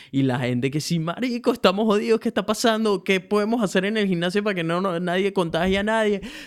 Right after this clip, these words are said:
No agarren las pesas, no hagan esto, ta, no hagan aquello, ta.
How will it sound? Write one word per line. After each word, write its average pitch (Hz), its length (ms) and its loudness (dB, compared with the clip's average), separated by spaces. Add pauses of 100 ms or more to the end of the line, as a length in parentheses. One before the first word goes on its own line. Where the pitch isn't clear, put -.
No 185 160 4
agarren 220 340 2
las 202 140 0
pesas, 220 440 0
no 202 120 2
hagan 233 280 -2
esto, 220 340 -2
ta, 220 220 0
no 202 160 -2
hagan 220 220 -2
aquello, 214 460 -2
ta. 214 240 -2